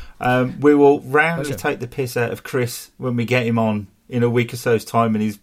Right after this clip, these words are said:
Speaker 1: broadband is back on. Um,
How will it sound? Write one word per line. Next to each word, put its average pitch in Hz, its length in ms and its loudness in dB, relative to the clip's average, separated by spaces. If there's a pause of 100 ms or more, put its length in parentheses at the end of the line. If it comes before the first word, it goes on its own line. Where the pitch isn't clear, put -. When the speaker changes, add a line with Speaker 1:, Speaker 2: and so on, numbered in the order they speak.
(220)
Speaker 1:
broadband 110 520 2
is 95 100 -10
back - 300 -6
on. 101 200 -8 (540)
Um, 127 520 -2